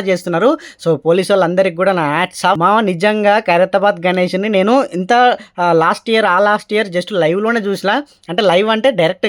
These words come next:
కాదు, టీవీ లైవ్లో చూశాను నేను అంతే. But డైరెక్ట్గా లైవ్లో చూడడం అయితే నేను ఇదే ఫస్ట్ టైము. అది కూడా చాలా నీట్గా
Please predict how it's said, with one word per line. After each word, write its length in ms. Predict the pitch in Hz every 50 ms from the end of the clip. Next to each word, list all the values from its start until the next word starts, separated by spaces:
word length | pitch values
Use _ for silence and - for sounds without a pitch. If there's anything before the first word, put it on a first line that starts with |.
| 190 190
కాదు, 180 | 180 165 226 254 - -
టీవీ 260 | 185 202 208 214 247 247 233
లైవ్లో 280 | 214 208 202 202 214 208 180
చూశాను 300 | 185 180 - 175 165 160 151
నేను 120 | 151 156 151
అంతే. 220 | 156 165 170 196 233 294 302 - - - - 165
But 120 | 233 254 247 - _ _ _ _ 156 151
డైరెక్ట్గా 500 | 160 190 226 233 - _ - 262 269 277 262 233
లైవ్లో 300 | 208 208 202 196 220 214
చూడడం 300 | 190 202 190 180 196 190 190
అయితే 140 | 196 185 202 208
నేను 140 | 180 175 190 170
ఇదే 140 | 147 190 226 233 -
ఫస్ట్ 220 | 180 160 - - -
టైము. 240 | 208 196 190 214 254 339 440 - - - - - 127
అది 140 | 156 170 220 214
కూడా 160 | 196 214 240 247 240 -
చాలా 200 | 196 185 196 214 208 185 165 160
నీట్గా 540 | 165 175 196 214 233 240 214 - 254 247